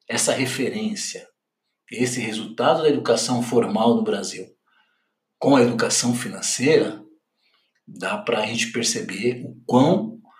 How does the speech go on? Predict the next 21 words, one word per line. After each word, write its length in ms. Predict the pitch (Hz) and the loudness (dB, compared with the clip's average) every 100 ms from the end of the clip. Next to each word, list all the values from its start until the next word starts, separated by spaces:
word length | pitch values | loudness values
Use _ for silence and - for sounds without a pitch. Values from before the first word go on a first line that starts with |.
| - _ _ _ | -20 _ _ _
longo 540 | 131 110 117 131 147 | -10 2 6 6 8
é 60 | 143 | 6
o 100 | 139 | 6
caminho 500 | 143 123 104 110 123 | 4 0 -2 -2 -2
que 120 | 123 | 0
nós 180 | 120 120 | -2 -4
temos 300 | - 110 110 | -6 -8 -8
que 100 | - | -10
trilhar 720 | - 160 139 113 165 170 - | -10 -6 -2 -2 -2 -6 -12
pra 160 | - 170 | 0 0
que 140 | 170 | 2
a 20 | |
educação 420 | 156 139 147 - 139 | -2 0 -2 -2 -8
financeira, 720 | 160 165 - 139 151 196 202 _ _ _ _ _ | -8 -8 -6 -4 -2 -4 -10 _ _ _ _ _
ela 160 | 143 180 | -4 -2
se 240 | 247 233 | -4 -2
torne 360 | 214 180 135 117 | 2 2 2 0
realmente 600 | 151 160 113 135 156 180 | 0 0 -2 -6 -6 -10
o 60 | |
conhecimento 680 | 160 156 151 143 139 165 - | -4 -2 -2 -4 -8 -8 -8
prático 580 | 123 160 156 - - | -2 -2 -2 -8 -12